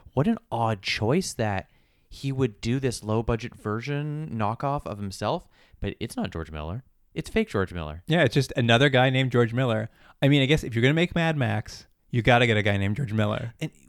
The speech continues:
Speaker 1: here's
Speaker 2: Any
Speaker 1: the, here's
Speaker 2: guy.
Speaker 1: the thing. That guy, <laughs> that poor director, he must have known the connection. Like,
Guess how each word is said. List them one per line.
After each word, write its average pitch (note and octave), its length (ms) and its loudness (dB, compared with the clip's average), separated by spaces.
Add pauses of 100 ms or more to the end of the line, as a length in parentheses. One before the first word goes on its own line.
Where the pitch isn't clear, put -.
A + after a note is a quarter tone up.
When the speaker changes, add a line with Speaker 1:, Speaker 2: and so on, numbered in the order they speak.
(120)
Speaker 1:
here's B2+ 260 2
Speaker 2:
Any A2 80 6
Speaker 1:
the, G#2+ 120 2
here's - 180 2
Speaker 2:
guy. - 40 2
Speaker 1:
the - 60 0
thing. A#2+ 120 -4 (140)
That A#3+ 120 -6
guy, A3 160 0 (200)
<laughs> - 520 -6
that G3+ 220 -6
poor - 280 -4
director, A2+ 460 -4 (160)
he F#3+ 100 0
must F3+ 400 0
have A2 140 -4
known E2 420 -4 (240)
the G#2+ 80 -8
connection. G2 400 -6 (160)
Like, C#3+ 160 -6